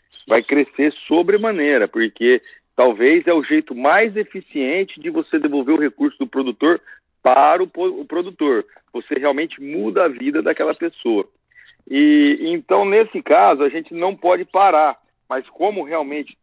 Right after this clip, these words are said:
tem várias situações, Ricardo, tem situações em que o próprio assistido,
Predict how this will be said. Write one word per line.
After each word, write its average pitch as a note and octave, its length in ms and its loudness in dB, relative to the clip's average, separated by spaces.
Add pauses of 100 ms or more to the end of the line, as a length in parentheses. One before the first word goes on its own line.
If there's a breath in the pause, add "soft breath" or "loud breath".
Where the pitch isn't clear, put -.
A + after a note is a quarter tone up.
(320)
tem C#3 160 -14
várias F#3 360 -2
situações, D3 760 -6
Ricardo, G2+ 380 -4
tem D#3 220 -10
situações D#3 640 -2 (400 soft breath)
em - 120 -8
que - 80 -6
o - 100 -4 (100)
próprio F3 840 2
assistido, C3+ 840 -4